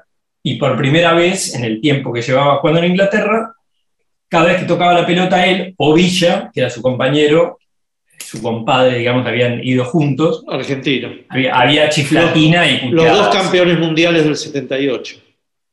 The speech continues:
Speaker 1: Exacto, los dos campeones. Eh,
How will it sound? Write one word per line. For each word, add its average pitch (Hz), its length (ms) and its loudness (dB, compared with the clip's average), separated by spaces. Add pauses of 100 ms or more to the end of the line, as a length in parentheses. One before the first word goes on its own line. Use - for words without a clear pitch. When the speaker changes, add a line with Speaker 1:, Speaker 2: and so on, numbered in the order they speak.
(380)
Speaker 1:
Exacto, 110 680 -4 (300)
los 123 160 -6
dos 120 140 -2
campeones. 104 760 -4
Eh, 110 580 -8